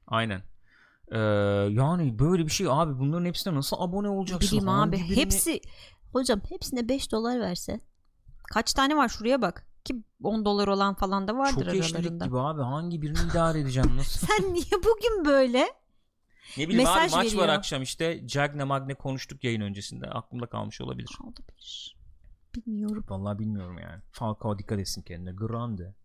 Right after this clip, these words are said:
Speaker 2: <laughs> Grande Falcao.
Speaker 1: Grande Falcao.
Speaker 2: Oradan bir
Speaker 1: Experiencia.
Speaker 2: grande.
Speaker 1: Öyle diyor. Anladım ama.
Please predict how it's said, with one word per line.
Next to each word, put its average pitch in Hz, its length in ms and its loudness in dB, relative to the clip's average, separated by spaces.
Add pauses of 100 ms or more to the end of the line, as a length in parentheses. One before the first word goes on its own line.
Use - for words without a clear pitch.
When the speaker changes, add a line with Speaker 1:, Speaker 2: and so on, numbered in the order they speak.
(240)
Speaker 2:
<laughs> 254 440 -6
Grande 208 380 -2
Falcao. 170 420 -4
Speaker 1:
Grande 120 300 -2
Falcao. 92 280 -4
Speaker 2:
Oradan 214 320 -4
bir - 40 2
Speaker 1:
Experiencia. 107 840 4 (120)
Speaker 2:
grande. 107 180 2
Speaker 1:
Öyle 110 160 4
diyor. 85 200 -4 (440)
Anladım 101 360 0
ama. 82 280 -6